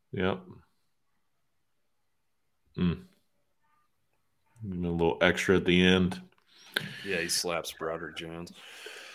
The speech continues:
Speaker 1: Yeah.
Speaker 2: But,
Speaker 1: Mm.
Speaker 2: you know, I thought that, that right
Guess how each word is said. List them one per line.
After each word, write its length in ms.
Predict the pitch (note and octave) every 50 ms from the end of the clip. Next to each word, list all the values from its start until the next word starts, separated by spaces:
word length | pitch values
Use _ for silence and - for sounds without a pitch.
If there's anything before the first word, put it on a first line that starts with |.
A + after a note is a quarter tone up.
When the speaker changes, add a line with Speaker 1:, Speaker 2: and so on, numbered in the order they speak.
| - - -
Speaker 1:
Yeah. 320 | - - - - - - - - - - - - - _ _ _ _ _ _ _ _ _ _ _ _
Speaker 2:
But, 320 | - A2+ A#2+ A#2 A2+ - -
Speaker 1:
Mm. 200 | B2 A2 G2 - _ _ _ _ _ _ _ _ _ _ _ _ - - _ _ _ _ _ -
Speaker 2:
you 140 | D#3+ F3+ F#3
know, 160 | D3+ C3+ C3+
I 100 | C#3 C3+
thought 220 | C3+ D3+ D3+ C#3 -
that, 320 | D#3+ D3 C#3 - - - -
that 200 | B2 B2+ C#3 C#3
right 220 | D3 D3 C#3+